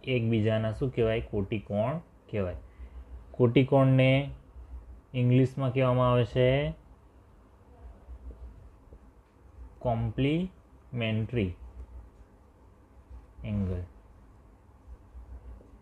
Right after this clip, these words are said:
બરાબર? કેવા એંગલ? કોમ્પ્લિમેન્ટરી એંગલ. દાખલા તરીકે બીજા વીસ અંશ વત્તા સિત્તેર અંશ બરાબર નેવું અંશ. તો અહીંયા પણ આ બે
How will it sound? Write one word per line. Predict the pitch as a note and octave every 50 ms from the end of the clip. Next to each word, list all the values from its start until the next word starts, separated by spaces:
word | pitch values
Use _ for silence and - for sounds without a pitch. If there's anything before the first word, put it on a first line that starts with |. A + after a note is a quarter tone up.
| - - -
બરાબર? | A#2+ A2 A#2 B2+ C#3 D3+ F3 F#3 - - - - - -
કેવા | - C3 C3+ C#3
એંગલ? | C#3 C3+ C3+ C3+ C3 C3+ C3+ C#3 D3+ E3 - - - _ _ _ _ - -
કોમ્પ્લિમેન્ટરી | - A#2 A2+ G#2+ G#2 G#2 A2 A2 G#2 G2+ G2 G2 F#2+ G#2+ B2 D3+ F3+ F#3+ - - - -
એંગલ. | G#2 F#2+ F#2 F2 F2+ E2 - - - - - - - - -
દાખલા | A2+ A2 G#2 A#2+ B2 A#2+
તરીકે | A2+ A#2 A2+ A2+ A#2
બીજા | A2+ A2+ A2+ A2+ B2 B2
વીસ | A2+ G#2+ A2 A2+ A#2 A2 - -
અંશ | A#2 A#2 A#2+ A#2+ - - - - - - - _ _ - A2+
વત્તા | G#2+ A2 G#2 - - B2+ A#2
સિત્તેર | G#2 - - G#2+ G2+ - - A2 G2 F#2+ F#2+
અંશ | F#2+ F#2 F2+ - - _ _ - _ - - _ - - - - - - - - - - - - - -
બરાબર | A2+ G#2+ G#2+ G#2 G#2 G#2+ A2+ B2+ D3+ E3 E3+ D#3+ - - - -
નેવું | G#2 G#2 G2+ G2 F#2+ F#2
અંશ. | F#2 F2+ - -
તો | - G#2+
અહીંયા | G2+ G2 G#2 G#2+ A2+ A#2+ A#2+
પણ | A#2+ - B2 G2+
આ | G2+ G2+ G#2
બે | G#2+ A2 A2